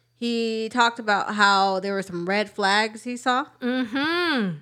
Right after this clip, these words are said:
Speaker 1: He said, "Listen, I am missing out on time with my daughter." Um, he said that she was classless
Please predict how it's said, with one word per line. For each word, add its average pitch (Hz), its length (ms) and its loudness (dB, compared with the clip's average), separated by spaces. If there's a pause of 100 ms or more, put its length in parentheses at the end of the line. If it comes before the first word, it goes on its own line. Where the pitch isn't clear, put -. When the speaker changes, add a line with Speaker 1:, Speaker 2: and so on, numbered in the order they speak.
Speaker 1:
He 226 100 -4
said, 208 320 0
"Listen, 190 300 -4
I 214 160 4
am 208 180 0
missing 226 320 -2
out 214 400 2
on 180 180 -4
time 247 440 2
with 208 120 -2
my 208 300 4
daughter." 180 680 -2 (600)
Um, 175 720 -6 (260)
he 214 160 -6
said 214 240 -2
that 190 400 -2 (260)
she 226 200 -6
was 185 120 -8
classless 269 960 2